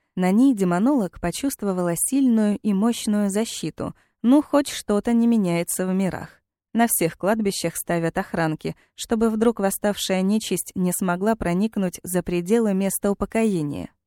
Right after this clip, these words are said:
«Разумная нежить, восставшая без обряда. Ничего себе», пробормотала демонолог. «Ты о чём сейчас?» В один голос поинтересовались Крайк и демоница, но Кайлира их не слышала.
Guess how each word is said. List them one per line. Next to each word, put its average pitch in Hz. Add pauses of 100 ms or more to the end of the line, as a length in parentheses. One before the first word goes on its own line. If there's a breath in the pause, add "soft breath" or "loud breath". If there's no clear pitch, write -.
(500)
«Разумная 170
нежить, 233
восставшая 220
без 208
обряда. 185 (120)
Ничего 226
себе», 226 (300)
пробормотала 160
демонолог. 165 (1080)
«Ты 220
о 247
чём 294
сейчас?» - (240)
В 180
один 175
голос 233
поинтересовались 180
Крайк 233
и 190
демоница, 185 (360)
но 262
Кайлира 233
их 208
не 220
слышала. 175